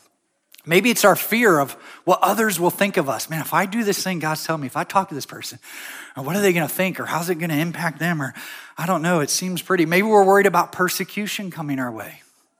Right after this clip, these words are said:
for these things that God is asking us to do. Or maybe you're here and you've grown up in an environment of religion. Maybe you've gone to church, maybe you've been places, maybe you've been around the Bible, but the reality is this thought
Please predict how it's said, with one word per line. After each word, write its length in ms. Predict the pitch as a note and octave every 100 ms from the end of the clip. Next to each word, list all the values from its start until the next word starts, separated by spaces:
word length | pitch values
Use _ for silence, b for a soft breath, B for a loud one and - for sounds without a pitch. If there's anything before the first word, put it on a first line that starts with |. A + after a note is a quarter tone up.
| _ _
for 100 | C#3
these 240 | C#3 -
things 300 | D#3 D#3+ C#3
that 120 | B2
God 260 | B2+ C3+ C3+
is 120 | A#2+
asking 380 | B2 C3 - B2+
us 140 | B2+
to 100 | -
do. 180 | A#2 B2+ B B B
Or 80 | -
maybe 280 | F#3+ C4 C#4
you're 180 | A3+ F3+
here 320 | B3 A3 G3 B B
and 120 | F3+
you've 280 | G#3 A3 D#3
grown 340 | D3+ F#3 G#3
up 400 | F3+ F3+ - - B B B
in 80 | D#3+
an 60 |
environment 520 | D3+ D3 E3 F3+ F3
of 120 | E3 D3
religion. 420 | D3+ D3 D3+ B2+
Maybe 240 | C#3+ D#3
you've 160 | F3 C#3
gone 240 | D3 D#3+
to 80 | E3+
church, 460 | D#3+ D#3 E3 E3 C3+
maybe 260 | C#3 D3+
you've 200 | E3+ C#3+
been 260 | D3+ E3 D3+ B B B _
places, 340 | E3+ E3+ F3
maybe 220 | D3+ D#3
you've 100 | F3
been 140 | D#3+ E3
around 300 | D#3 E3 D#3+
the 80 | C#3
Bible, 340 | D3+ D#3+ D3+
but 160 | C#3+ E3
the 80 |
reality 540 | D3+ D#3+ D#3+ G3 D#3 C#3
is 160 | B2
this 220 | B2+ D#3+ -
thought 400 | - D#3 A#2+